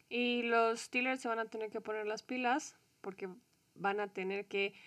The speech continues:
superar la lesión de, de Roethlisberger, por más que no sea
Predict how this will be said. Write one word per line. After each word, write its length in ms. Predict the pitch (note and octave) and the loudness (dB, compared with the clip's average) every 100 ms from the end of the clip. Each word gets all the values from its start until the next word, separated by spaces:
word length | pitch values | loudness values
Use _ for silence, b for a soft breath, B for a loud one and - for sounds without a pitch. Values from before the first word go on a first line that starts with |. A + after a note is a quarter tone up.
| B B - | B B -12
superar 720 | - A3 F#3+ A3 G#3+ A3+ B3+ | -4 -4 2 4 8 10 8
la 160 | B3+ G#3 | 6 4
lesión 560 | G#3 G#3+ A#3 A3 A3+ | 2 0 0 2 2
de, 380 | A3 G#3 G3+ G3+ | 2 2 0 -2
de 500 | G3 G3 G3 F#3+ G3 G3+ - | -2 -2 0 0 -4 -6 -4
Roethlisberger, 880 | G3+ G3+ G3+ F#3+ A3 A3+ A3+ C#4 D#4+ - - | -4 -2 -4 0 2 2 4 2 0 -6 -14
por 140 | - F#3+ | -4 0
más 260 | G#3 G#3+ | 2 0
que 140 | - G#3 | 0 0
no 220 | G3+ G3+ | 0 0
sea 640 | - G3+ F#3+ F#3 F3+ F3+ | -2 0 2 2 2 -2